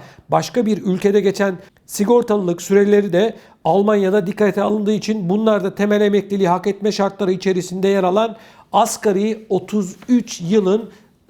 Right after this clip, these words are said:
içerisinde yer alacak. Yani Türkiye'deki çalışmalarınız ya da başka bir Avrupa ülkesindeki çalışmalarınız da bu otuz üç yılın içerisinde olacak. Asgari sigortalı çalışmanın yanı sıra temel emeklilik için baz alınan diğer önemli bir kriter ise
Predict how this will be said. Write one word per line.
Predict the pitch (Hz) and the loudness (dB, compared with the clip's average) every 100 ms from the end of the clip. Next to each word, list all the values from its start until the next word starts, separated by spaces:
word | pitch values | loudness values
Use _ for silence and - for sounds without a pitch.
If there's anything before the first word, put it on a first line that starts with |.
| _ | _
içerisinde | 214 - 214 196 208 226 | -6 0 0 0 -2 2
yer | 214 | 4
alacak. | 214 196 165 139 | 2 0 -2 -2
Yani | 196 196 196 | -2 -2 -4
Türkiye'deki | 196 220 208 190 | -4 -2 -2 -4
çalışmalarınız | - 175 180 190 208 214 214 214 | -6 -6 -4 -2 0 0 -4 -4
ya | 165 | -2
da | 165 151 | 0 0
başka | 151 180 208 | -2 -2 -2
bir | 202 202 | -2 0
Avrupa | 175 190 214 | 0 0 -2
ülkesindeki | 190 190 175 196 180 | -4 -4 -6 -6 -6
çalışmalarınız | 185 196 180 202 196 202 196 | -6 -6 -4 -2 -2 0 0
da | 175 214 - - - | 0 0 -4 -20 -12
bu | 147 175 233 196 | -6 -2 -2 -4
otuz | 208 196 220 190 | -4 -4 -4 -6
üç | 220 214 | -6 -4
yılın | 196 170 | -2 -2
içerisinde | 202 202 165 185 247 | 0 -2 -2 -2 -2
olacak. | 202 180 143 127 - _ _ _ _ _ _ _ _ _ _ _ - - - - | 2 0 0 -6 -10 _ _ _ _ _ _ _ _ _ _ _ -20 -20 -20 0
Asgari | 214 214 - 247 | 0 2 0 -2
sigortalı | - 208 220 214 220 | -2 0 2 2 -2
çalışmanın | 190 202 196 233 214 | 0 -2 -2 -4 0
yanı | 214 208 | 0 0
sıra | 208 214 214 | -2 -4 -2
temel | 196 220 220 | -2 0 0
emeklilik | 202 196 214 214 185 | 0 -2 -4 -6 -4
için | - 226 220 - - | -2 -2 -4 -18 -14
baz | 151 147 202 | -2 0 2
alınan | 226 226 208 190 160 | 0 0 -2 -2 0
diğer | 226 214 | 2 2
önemli | 202 196 190 175 | 2 0 -2 -4
bir | 185 | -4
kriter | 175 190 196 190 | -2 -2 0 -2
ise | 190 170 190 214 | -2 -2 -2 -2